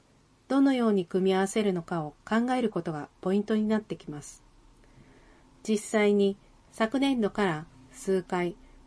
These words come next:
市内の小中学校で行われているプログラミング授業では、子どもたちがタブレットを使って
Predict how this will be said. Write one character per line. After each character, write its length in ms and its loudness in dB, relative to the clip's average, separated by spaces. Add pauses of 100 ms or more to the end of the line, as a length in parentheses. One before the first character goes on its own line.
市 240 -2
内 200 4
の 120 0
小 260 -2
中 220 -4
学 220 -2
校 180 -2
で 260 -8
行 260 -6
わ 200 0
れ 120 -4
て 100 -4
い 120 0
る 200 -4 (220)
プ 80 -4
ロ 100 2
グ 140 0
ラ 100 2
ミ 160 2
ン 100 0
グ 100 0
授 160 0
業 180 2
で 120 -2
は、 180 -6 (560)
子 100 -4
ど 100 -2
も 120 0
た 120 -2
ち 160 -6
が 180 -6 (380)
タ 120 -2
ブ 100 2
レ 80 4
ッ 80 0
ト 160 -4
を 60 -4
使 220 -12
っ 60 -6
て 320 -14